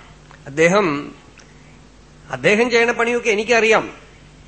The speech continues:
മരിച്ചവരെയൊക്കെ എഴുന്നേൽപ്പിച്ചു വിടുന്നു. അങ്ങനെ എന്തോ ഒരു മെഷീൻ ഉണ്ടാക്കി വെച്ചിട്ടുണ്ട്. ഒക്കെ അതിനകത്ത് കൊണ്ടിട്ടാ ഒക്കെ എഴുന്നേക്കും. അതൊന്നും അല്ല കാര്യം. ശിഷ്യായ ഉപഭൃതം തേജഃ ഭൃഗുഭിഹി ബ്രഹ്മവാദിഭിഹി. ബ്രഹ്മവാദിയായിട്ടുള്ള ശുക്രാചാര്യര്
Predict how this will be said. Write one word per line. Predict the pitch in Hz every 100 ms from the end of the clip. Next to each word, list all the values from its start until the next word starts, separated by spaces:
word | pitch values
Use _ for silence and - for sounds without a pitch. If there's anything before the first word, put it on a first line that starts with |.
| - -
മരിച്ചവരെയൊക്കെ | 170 175 233 208 208 220
എഴുന്നേൽപ്പിച്ചു | 196 202 220 202 208
വിടുന്നു. | 165 147
അങ്ങനെ | 165 196
എന്തോ | 196 214
ഒരു | 190
മെഷീൻ | 170 156 202 170
ഉണ്ടാക്കി | 160 160 170
വെച്ചിട്ടുണ്ട്. | 135 131 120 117
ഒക്കെ | 117 185
അതിനകത്ത് | 156 175 185 190
കൊണ്ടിട്ടാ | 165 165 160 190 180
ഒക്കെ | 151
എഴുന്നേക്കും. | 147 135 139 - - - - - - - - - - - - - 127
അതൊന്നും | 127 135 151
അല്ല | 123 139 135
കാര്യം. | 120 113 123 - - - - - - - - - - - - - - - - -
ശിഷ്യായ | - 220 - 240 226 233 247
ഉപഭൃതം | 247 180 220 233 233 233 240
തേജഃ | 220 220 220 214 196 220
ഭൃഗുഭിഹി | 226 185 185 226 202 220
ബ്രഹ്മവാദിഭിഹി. | 233 156 147 196 214 208 190 175 156 135 123 110
ബ്രഹ്മവാദിയായിട്ടുള്ള | 127 135 185 208 220 220 233 226 208 175 196
ശുക്രാചാര്യര് | - 151 180 196 202 190 196 185 202